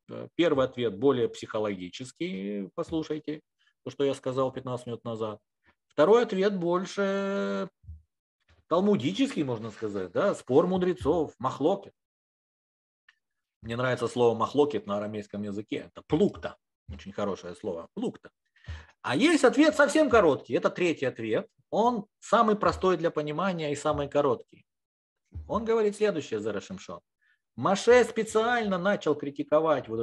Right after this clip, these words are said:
эту короткую на-, намё-, намёками, э, тохеху, слова упрёков, слова обличительные, как перевела Гурфинкель. Речи обличительные. Для тех людей, которые грешили минимально,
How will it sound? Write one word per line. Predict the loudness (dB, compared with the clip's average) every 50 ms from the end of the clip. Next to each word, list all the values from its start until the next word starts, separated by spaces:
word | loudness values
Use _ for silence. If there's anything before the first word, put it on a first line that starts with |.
| -6
эту | -6 -12 _ _ _ -20 -20 -8
короткую | -4 0 4 4 4 4 2 0 -6 -8 -6
на-, | -6 -8 -6
намё-, | -6 -6 -4 -4 -4 -4 -4 -6
намёками, | -6 -6 -4 -4 -4 -4 -4 -6 -8 -8 -10 -12 -16 _ _ -20
э, | -20 -20 -18 -18 -18 -16 -18 -16 -16 -16 -16 -16 -18 -18 -20 _ _ -8
тохеху, | -6 -4 -2 -4 -2 -2 -4 -4 -4
слова | -4 -4 -4 -2 0 0 0 0 -2
упрёков, | -2 -4 -2 -2 -2 -2 -2 -4 -8 -10 -10 _
слова | _ -6 -4 -2 0 0 0 -2 -2
обличительные, | -2 -2 -2 -2 -2 -2 -4 -4 -4 -4 -6 -4 -6 -6 -4
как | -6 -6 -8 -8
перевела | _ -6 -4 -2 0 0 0 0 -2 -2
Гурфинкель. | -2 -4 -6 -6 -8 -14 -16 -16 -20 _ _ _ _ _ _ _ _ _ _ _ _ _ _ _ _ _ _ _
Речи | -2 0 0 0 0 -2
обличительные. | -2 -2 -2 -4 -6 -6 -6 -6 -6 -8 -10 -12 -12 -14 -16 -18 -20 _ _ _ _ _ _ _
Для | -4 2 2 2
тех | 2 2 2 4 4 4 2 0
людей, | -2 0 4 4 4 4 2
которые | 0 -4 -4 -4 -2 -2 -2 -2
грешили | -2 -2 -4 -4 -2 -2 -2 0 0 0
минимально, | 0 -2 -2 -2 -2 -2 -2 -4 -6 -10 -12 -12 -10 -6 -4 -4 -4 -4